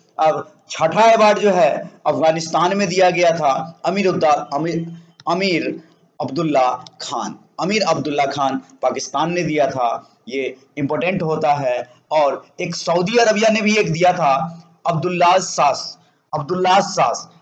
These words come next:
ये सातवां हो गया। और नेक्स्ट जो अभी जो एक और है वो नाइनटीन में दिया गया rule of, इसको मिटा दो जना, बहुत ज्यादा हो गया है, फिर बताता हूँ।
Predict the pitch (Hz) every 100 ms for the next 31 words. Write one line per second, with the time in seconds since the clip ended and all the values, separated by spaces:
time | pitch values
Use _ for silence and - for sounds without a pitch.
0 | _ 151 160 - - - 139 147 165 180
1 | 170 160 143 123 - - - _ 131 131
2 | - _ 110 131 156 175 - 143 135 127
3 | - _ - 135 147 131 123 110 - 165
4 | 180 170 170 208 208 156 131 - - -
5 | 151 147 147 147 180 180 156 156 139 127
6 | 127 - - 123 180 214 151 147 160 -
7 | - 131 135 127 117 120 117 113 127 -
8 | 107 107 90 104 120 107 90 92 110 107
9 | _ _ _ _ _ _ _ _ _ 139
10 | 110 101 98 98 123